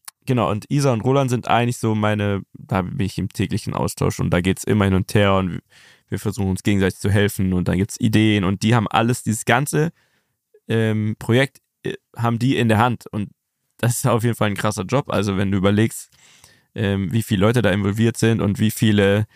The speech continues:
Befindlichkeiten es gibt und Terminprobleme und du musst alles koordinieren, ähm, das läuft alles bei denen zusammen und die arbeiten, glaub ich, seit einem Jahr durch und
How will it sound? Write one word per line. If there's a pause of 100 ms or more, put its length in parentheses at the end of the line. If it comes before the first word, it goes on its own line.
(200)
Befindlichkeiten
es
gibt
und (100)
Terminprobleme
und
du
musst
alles
koordinieren, (960)
ähm,
das
läuft
alles
bei
denen
zusammen
und
die
arbeiten,
glaub
ich,
seit
einem
Jahr (720)
durch
und